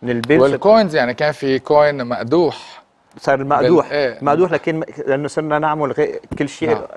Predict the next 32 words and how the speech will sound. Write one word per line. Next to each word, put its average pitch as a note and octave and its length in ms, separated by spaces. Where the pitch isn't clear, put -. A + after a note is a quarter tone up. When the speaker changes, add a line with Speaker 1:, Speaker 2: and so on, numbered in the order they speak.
Speaker 1:
كل D3+ 60
واحد D3+ 240
قيمه، B2+ 280
كل - 280
Speaker 2:
نعم. A#2 200
Speaker 1:
يلي C3 300
مش B2 120
Speaker 2:
المقدوح، C#3+ 280
Speaker 1:
مقدوح. D3+ 200
Speaker 2:
إيه، A#2+ 460
لانه C3 300
المقدوح C3+ 440
يربطون C#3 680
سوا C3+ 360
يعني G2+ 280
احسن A2 280
ما G#2+ 80
Speaker 1:
إيه. A2 60
Speaker 2:
يضيعوا. A2 320
Speaker 1:
كيف؟ C#3 220
هيدي D#3+ 200
ت-، C#3+ 100
لأنه، C3+ 220
لأنه C3 280
بلشنا D3 420
نمشي D3+ 240
نسافر C3 380
فيهم. A2+ 340
Speaker 2:
نعم. G#2+ 260
Speaker 1:
بدك B2+ 220
تدعم C#3 440
ترانسبورتيشن. B2 800